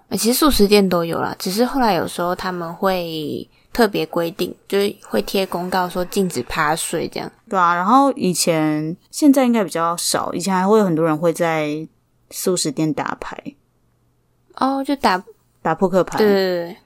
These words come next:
Speaker 2: 嗯。
Speaker 1: 然后讲话很大声这样。
Speaker 2: 对啊。
Speaker 1: 还有想到就是有的爸妈也是带小孩去餐厅，然后他也是就是把餐厅当自己家，然后小朋友就在那边到处跑啊，然后还玩那个鬼抓人啊什么的，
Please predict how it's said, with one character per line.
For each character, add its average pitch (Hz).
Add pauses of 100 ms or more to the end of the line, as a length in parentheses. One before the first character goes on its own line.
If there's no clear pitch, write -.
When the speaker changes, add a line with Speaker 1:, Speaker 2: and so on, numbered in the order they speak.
(300)
Speaker 2:
嗯。 165
Speaker 1:
然 180
后 185
讲 175
话 180
很 165
大 160
声 - (120)
这 -
样。 160
Speaker 2:
对 165
啊。 147 (880)
Speaker 1:
还 -
有 254
想 196
到 202
就 208
是 202 (440)
有 180
的 170 (320)
爸 190
妈 180
也 165
是 - (120)
带 185
小 175
孩 165
去 - (400)
餐 170
厅， 165 (120)
然 170
后 180
他 185
也 160
是 180
就 190
是 180 (220)
把 165
餐 180
厅 180
当 175
自 -
己 160
家， 156
然 160
后 190 (200)
小 -
朋 196
友 185
就 180
在 185
那 190
边 180
到 180
处 190
跑 -
啊， 156
然 170
后 185
还 185
玩 165
那 180
个 180
鬼 175
抓 160
人 170
啊 -
什 -
么 -
的， -